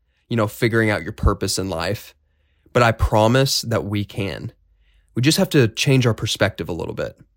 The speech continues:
And as much as Tom Brady was born to throw a football and T Swift was born to write breakup revenge songs, at the end of this podcast, you will know your purpose in life.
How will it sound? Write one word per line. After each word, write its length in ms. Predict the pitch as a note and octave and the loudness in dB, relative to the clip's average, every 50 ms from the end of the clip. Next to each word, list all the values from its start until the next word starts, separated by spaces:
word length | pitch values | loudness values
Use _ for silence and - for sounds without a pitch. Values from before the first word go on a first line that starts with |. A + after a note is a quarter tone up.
| _ _ _ _ _ _ _ _ _ _ _ _ _ - - - - | _ _ _ _ _ _ _ _ _ _ _ _ _ -20 -20 -8 0
And 120 | - B2+ C3+ | 2 4 4
as 140 | B2+ A2+ | 6 6
much 300 | B2 B2 C#3+ D#3+ E3+ - | 6 6 6 6 4 2
as 120 | C#3 A#2+ - | -2 -4 -4
Tom 360 | - - - C#3+ D3 D#3+ D3+ | -4 0 2 4 4 6 6
Brady 320 | C3+ C3 C3 C#3 C#3 D3 | 6 6 6 6 6 4
was 160 | C#3 B2+ A#2 A2 | 2 2 2 2
born 240 | A#2 A#2+ A#2 A#2+ | 2 2 2 2
to 80 | A#2 G#2+ | 2 0
throw 160 | - B2 A2 | 2 2 0
a 60 | G#2+ | 0
football 540 | G#2+ - A#2+ - C3 C3 C3 C3+ C#3 D3 - - | 0 -2 -2 0 2 2 2 2 2 0 -2 -4
and 160 | G#2+ A2 G2+ | -4 -4 -4
T 180 | - - C#3 C3 | -2 0 0 0
Swift 460 | - - - A#2+ B2 B2+ C3+ - - | 0 0 0 2 2 2 2 0 0
was 160 | A#2+ A2+ G#2+ | -2 -2 -2
born 320 | A2 A2+ A#2 A#2+ B2+ B2+ B2+ | 0 0 0 2 2 0 0
to 100 | - B2+ | -2 0
write 300 | A2 A2 - - A#2 - | 0 0 0 -2 -4 -2
breakup 420 | - A2 A2+ A2+ - B2 A2+ - | -2 0 0 0 0 0 0 0
revenge 460 | A#2 G#2 G2+ G2+ G#2 G#2+ A2+ A2+ A2 | -2 -4 -4 -4 -4 -2 -2 -4 -4
songs, 480 | - B2+ A#2 A#2+ A#2+ C3+ C#3+ - - - _ _ _ _ - - - | -4 -4 -4 -2 -4 -6 -6 -8 -12 -16 _ _ _ _ -20 -12 -4
at 140 | - B2 A#2+ | -2 -2 0
the 160 | - B2 C#3 | 2 4 6
end 80 | E3 E3+ | 6 6
of 80 | D3+ | 6
this 140 | E3 D#3 - | 4 2 2
podcast, 720 | - E3 D#3+ D#3+ D#3+ - F3+ F3 F3+ F#3+ F#3 - - - - _ _ _ _ - | 2 2 2 2 2 0 -4 -2 -2 -2 -4 -6 -10 -12 -16 _ _ _ _ -4
you 140 | A#2+ B2+ C3+ | 0 2 2
will 140 | C3 B2 A2+ | 4 4 2
know 580 | A2 A2 A2 G#2+ A2 A2+ A#2+ B2 C3 C3+ C3 B2 | 2 2 4 4 4 4 4 2 2 0 -2 -4
your 340 | - A2 A2+ G#2+ G#2+ A2 A2 | -2 0 2 4 4 2 2
purpose 600 | - - - G#2+ G2+ G2+ - G2 G2 F#2+ - - - | 0 -2 -4 -4 -4 -4 -2 -4 -4 -4 -4 -6 -8
in 320 | G2+ F#2 F#2+ F#2+ F#2 G2+ - _ | -8 -8 -6 -6 -6 -8 -10 _
life. 580 | E2+ - D#2 F2 F#2+ F#2 - - - - - | -10 -6 -4 -2 -2 -4 -4 -6 -10 -14 -18